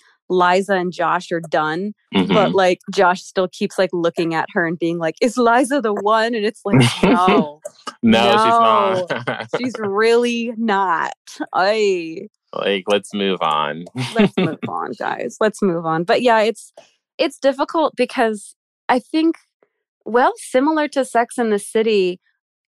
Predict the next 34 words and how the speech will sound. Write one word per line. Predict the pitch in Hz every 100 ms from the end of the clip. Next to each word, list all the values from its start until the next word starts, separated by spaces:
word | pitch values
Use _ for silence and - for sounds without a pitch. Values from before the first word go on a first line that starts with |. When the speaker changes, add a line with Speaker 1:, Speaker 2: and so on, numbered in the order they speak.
| -
Speaker 1:
you | 226
know, | 214
people | 202 220 208
ask | 190 196 -
you, | 208 196
"Were | 190
you | 190
team | 196 - 190 -
Aiden | 165 180 185 180
or | 165
team | - 175 160
Big?" | 170 180 156 151
And | 156
it's | -
like, | 170 160 -
neither. | 156 151 160 208 226 254 247 _ _ _ _ _
I | 196
guess | 190 170
Speaker 2:
Yeah. | 156 -
Speaker 1:
team | 254 226 190
Big | 185
if | 208
I | 208
had | 196 190
to | 165
choose, | - - 180 190 202
because | - 190 180 165 - -
Carrie | - 208 185 190
and | 180
Big | 175 175 170
are | 165
both | 165 160 -
kind | - 180 160
of, | 151